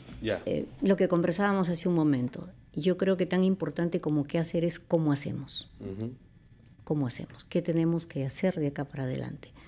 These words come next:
Speaker 2: Es verdad que hay una sobrecarga procesal, fundamentalmente en estos temas. El presupuesto, creo yo, que tiene que ser incrementado necesariamente, a pesar de las necesidades que advierten todas las instituciones de mayor presupuesto.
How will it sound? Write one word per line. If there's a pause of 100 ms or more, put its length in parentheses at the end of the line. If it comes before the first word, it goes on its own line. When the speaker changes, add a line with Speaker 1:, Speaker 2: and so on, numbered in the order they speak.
(360)
Speaker 2:
Es
verdad
que
hay
una
sobrecarga
procesal,
fundamentalmente
en
estos
temas. (500)
El
presupuesto,
creo
yo,
que
tiene
que
ser
incrementado
necesariamente,
a
pesar
de
las
necesidades (360)
que
advierten
todas
las
instituciones
de
mayor
presupuesto.